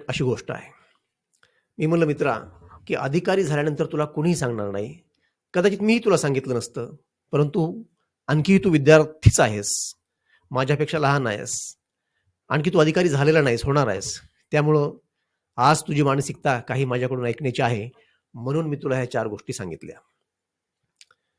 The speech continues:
आणि मुख्य म्हणजे तो खूप खुश झाला, तो खूप मोकळा झाला.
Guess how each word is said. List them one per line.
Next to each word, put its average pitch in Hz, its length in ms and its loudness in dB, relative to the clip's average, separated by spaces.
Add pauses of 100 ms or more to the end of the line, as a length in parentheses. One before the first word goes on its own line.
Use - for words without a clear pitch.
(380)
आणि 196 140 2
मुख्य 185 260 2
म्हणजे 196 200 0
तो 220 100 0
खूप - 220 0
खुश 226 180 6
झाला, 120 260 2 (520)
तो 151 100 -2
खूप 190 180 0
मोकळा 170 340 4
झाला. 101 260 -4